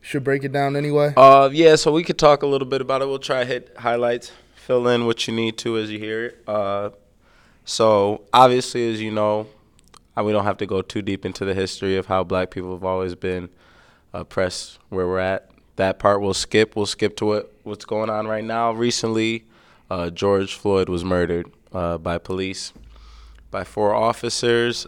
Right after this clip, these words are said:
Speaker 2: Uh, we don't have to really explain the crime. This is about two weeks later. You should know what's going on by now.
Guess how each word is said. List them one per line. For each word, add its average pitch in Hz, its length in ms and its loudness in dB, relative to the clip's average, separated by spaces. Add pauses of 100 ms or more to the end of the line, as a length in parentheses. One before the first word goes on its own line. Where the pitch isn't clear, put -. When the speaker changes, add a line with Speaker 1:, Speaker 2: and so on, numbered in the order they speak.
Speaker 2:
Uh, 90 400 -2 (340)
we 104 100 -8
don't 101 120 -4
have 98 180 -2
to 104 80 -10
really 104 400 -4 (160)
explain 107 480 -4
the 101 80 -4
crime. 113 640 -2 (460)
This 110 200 -8
is 98 100 -8
about 98 300 -4
two 110 140 -4
weeks 107 280 -4
later. 110 240 2
You 104 120 -6
should 104 180 -10
know 104 120 -4
what's 101 180 -8
going 107 240 -2
on 104 240 -2
by 107 180 0
now. 107 400 -4